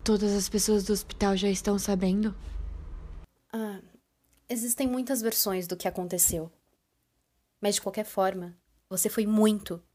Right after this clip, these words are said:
Speaker 2: corajosa em se pronunciar.
Speaker 1: Mas de que adianta eu ter me pronunciado se é a minha palavra contra a de um homem influente?
Speaker 2: Claro que adianta. Olha só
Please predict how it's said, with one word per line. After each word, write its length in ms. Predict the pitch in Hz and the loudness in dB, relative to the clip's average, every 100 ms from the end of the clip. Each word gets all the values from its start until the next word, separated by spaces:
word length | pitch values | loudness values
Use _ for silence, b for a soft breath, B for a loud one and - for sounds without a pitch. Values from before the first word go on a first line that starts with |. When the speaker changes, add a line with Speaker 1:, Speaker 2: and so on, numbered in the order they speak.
| _ _ | _ _
Speaker 2:
corajosa 500 | 220 196 185 185 175 | 2 4 4 4 2
em 60 | 175 | -2
se 100 | - | -4
pronunciar. 600 | 185 175 170 190 160 - _ _ _ _ | -2 0 0 2 -2 -4 _ _ _ _
Speaker 1:
Mas 200 | 214 220 | 8 8
de 60 | 202 | 6
que 160 | - 226 | 4 2
adianta 460 | 190 214 220 233 | 6 6 6 4
eu 40 | 208 | 4
ter 160 | 196 | 6
me 100 | 202 | 4
pronunciado 680 | 196 202 202 190 196 185 196 | 4 4 4 4 4 4 4
se 200 | 180 - | 0 4
é 40 | 196 | 6
a 80 | |
minha 380 | 196 202 214 240 | 6 6 6 6
palavra 460 | 233 202 190 185 185 | 4 4 6 4 2
contra 280 | 190 180 190 | 0 0 2
a 40 | |
de 120 | 196 | 2
um 80 | 190 - - | 2 0 2
homem 400 | 220 202 196 180 - - - - - | 6 8 6 2 0 -8 -8 -12 0
influente? 720 | 196 175 196 180 180 - - - - - - - - - - _ _ _ _ _ | 0 4 4 4 0 -4 -10 -12 -16 -16 -16 -16 -14 -14 -14 _ _ _ _ _
Speaker 2:
Claro 300 | - 269 302 | 8 10 10
que 100 | - | 10
adianta. 600 | 262 196 196 175 170 160 _ _ _ _ _ _ _ _ _ _ - | 8 10 8 8 0 -6 _ _ _ _ _ _ _ _ _ _ 4
Olha 220 | 269 277 | 6 8
só 480 | - - 226 233 - | 10 12 12 12 4